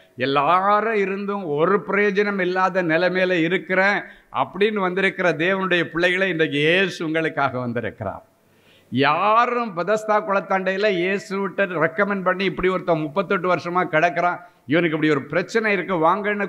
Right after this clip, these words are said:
கூட்டுட்டு போகல, விரும்பி போனார். இன்றைக்கு உங்களுக்காக விரும்பி வந்திருக்கிறார். ஹல்லேலூயா.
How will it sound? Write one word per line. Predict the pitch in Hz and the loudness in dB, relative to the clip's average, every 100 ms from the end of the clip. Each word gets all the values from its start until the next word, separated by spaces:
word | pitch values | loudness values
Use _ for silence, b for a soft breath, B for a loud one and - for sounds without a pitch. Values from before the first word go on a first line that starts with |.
| 208 | -2
கூட்டுட்டு | 208 202 185 135 | 0 2 0 0
போகல, | 151 139 120 110 - B B - | 0 2 0 -2 -8 B B -4
விரும்பி | 131 170 208 208 190 147 | 0 2 2 2 -2 0
போனார். | 151 147 127 135 | -2 0 -2 -4
இன்றைக்கு | 120 131 180 175 175 156 160 165 143 | -2 0 2 4 2 2 0 0 0
உங்களுக்காக | 139 170 160 151 147 147 135 143 | -4 2 4 2 2 -2 -2 -4
விரும்பி | 113 151 160 180 180 180 185 170 - | 0 2 4 4 4 2 0 -2 -6
வந்திருக்கிறார். | 117 123 113 - 113 98 92 | -4 -4 -4 -6 -6 -6 -8
ஹல்லேலூயா. | - 180 185 156 185 214 196 | -4 0 0 2 4 4 4